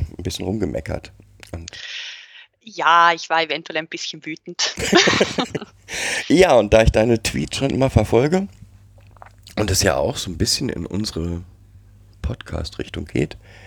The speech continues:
Speaker 1: hatte ich das schon lange mal vor und ich dachte sofort beim Schopfe packen die Gelegenheit.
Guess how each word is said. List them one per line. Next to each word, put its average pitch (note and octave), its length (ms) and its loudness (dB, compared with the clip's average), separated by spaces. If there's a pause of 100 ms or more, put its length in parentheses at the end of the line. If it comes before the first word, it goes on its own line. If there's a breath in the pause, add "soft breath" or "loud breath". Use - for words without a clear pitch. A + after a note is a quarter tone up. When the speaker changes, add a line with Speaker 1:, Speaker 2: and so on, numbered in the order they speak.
(340 loud breath)
Speaker 1:
hatte - 120 0
ich - 60 -6
das A#2+ 140 0
schon A2+ 140 4
lange G#2+ 220 6
mal D2+ 160 4
vor C#2+ 200 0
und C#2+ 120 -2
ich - 80 -10
dachte - 240 0 (480)
sofort F2+ 580 -2 (300)
beim F2 340 -4 (460)
Schopfe - 320 0
packen - 360 -6
die D2+ 100 -8
Gelegenheit. - 600 -6